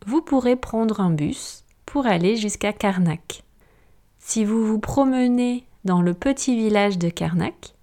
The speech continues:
vous verrez qu'il y a des menhirs partout là-bas, même dans le jardin des habitants. D'ailleurs, le petit village de Karnak est très joli et très agréable à visiter. Vous pourrez aussi aller vous promener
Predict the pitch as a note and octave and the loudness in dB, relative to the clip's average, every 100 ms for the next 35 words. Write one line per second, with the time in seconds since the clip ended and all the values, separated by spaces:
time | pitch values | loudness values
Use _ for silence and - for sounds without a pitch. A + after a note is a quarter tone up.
0 | - _ _ G#3+ D4+ C4+ A3 G3+ G#3+ - | -20 _ _ 2 4 6 4 4 0 0
1 | G3+ F3 G3+ G3+ F3 E3 D#3+ G3+ A3+ - | -2 0 2 2 2 2 0 -2 -4 -12
2 | _ C4 C4 - F3 E3 _ _ - F3+ | _ 4 4 0 -4 -4 _ _ -6 -2
3 | F3 D#3+ G3 - _ - G#3 C4 E4+ G4 | 0 0 -4 -10 _ -8 -2 0 0 0
4 | F#4+ - - G3+ G3 G3 G3+ A#3 A#3+ B3 | -4 -10 -2 2 4 4 4 2 2 2
5 | C#4 A#3 F#3+ G3 G3 F#3 - D3+ E3+ _ | 2 4 4 4 4 2 0 -4 -4 _
6 | _ _ _ _ _ - F#3 F#3 F3+ G#3 | _ _ _ _ _ 0 4 4 4 2
7 | F#4+ - - _ _ - F3+ G#3 B3 - | -2 -10 -20 _ _ -2 0 0 -2 0
8 | C4 B3 A#3+ B3 A3+ F#3+ - F3+ E3 E3 | 2 4 4 2 2 -2 0 0 0 -2
9 | G#3 F#3 F3+ - - D#4+ B3+ G#3+ E3+ A#3 | -2 -4 -4 -2 2 4 6 4 2 -2
10 | - - F#3 - - C#4+ C4+ A#3 G#3 F#3+ | -6 -4 -4 -4 0 2 4 2 2 4
11 | F#3+ G3 F3 E3+ F3 F3 E3+ D#3 D#3 - | 4 4 4 2 0 0 0 -2 -2 -12
12 | _ _ _ - _ G#3 G3+ F#3+ A3 B3+ | _ _ _ -20 _ -6 0 2 4 4
13 | A3+ - - B3 F3+ F#3 A3 F#3 F3+ - | 4 0 0 2 4 2 2 -2 -2 -2
14 | A#3 G3+ E3 E3 C#4 | 0 2 0 -2 -4